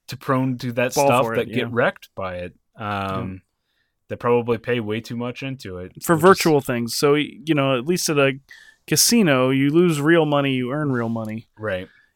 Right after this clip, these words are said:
Speaker 2: In this, you're buying some digital thing that you never actually can claim to own. And when the game shuts down,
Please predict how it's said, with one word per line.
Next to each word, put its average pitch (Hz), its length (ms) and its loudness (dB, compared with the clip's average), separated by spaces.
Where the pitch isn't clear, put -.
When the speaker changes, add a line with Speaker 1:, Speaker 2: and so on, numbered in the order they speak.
Speaker 2:
In 135 140 0
this, 190 300 4
you're 151 80 4
buying 147 320 2
some 143 220 -4
digital 160 440 2
thing 143 380 -2
that 127 140 -2
you 147 160 -4
never 151 400 4
actually 127 800 -4
can 135 160 -4
claim 151 260 0
to 120 80 -2
own. 135 380 2
And 131 160 -2
when 147 100 0
the 143 60 2
game 160 340 0
shuts 123 420 -2
down, 113 480 -10